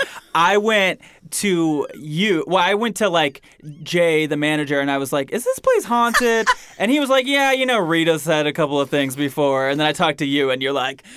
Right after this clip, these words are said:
Speaker 1: "Bitch, I got stories."
Speaker 2: I'm telling you, that area that you're describing right at the top landing of the staircase is literally where all my stuff comes from.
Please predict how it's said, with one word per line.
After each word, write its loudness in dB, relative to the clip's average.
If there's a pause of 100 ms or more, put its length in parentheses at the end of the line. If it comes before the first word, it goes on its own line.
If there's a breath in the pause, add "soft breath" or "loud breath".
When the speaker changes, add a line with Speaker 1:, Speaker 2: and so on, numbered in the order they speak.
(160 loud breath)
Speaker 1:
"Bitch, 2
I 0
got 2
stories." 2 (220 loud breath)
Speaker 2:
I'm 0
telling -2
you, -2
that 0
area 2
that -4
you're 0
describing -4
right 0
at -4
the -2
top -4
landing -2
of -6
the -8
staircase -4 (380 loud breath)
is 0
literally 0 (160 loud breath)
where 0
all -2
my -4
stuff -6 (220)
comes -6
from. -10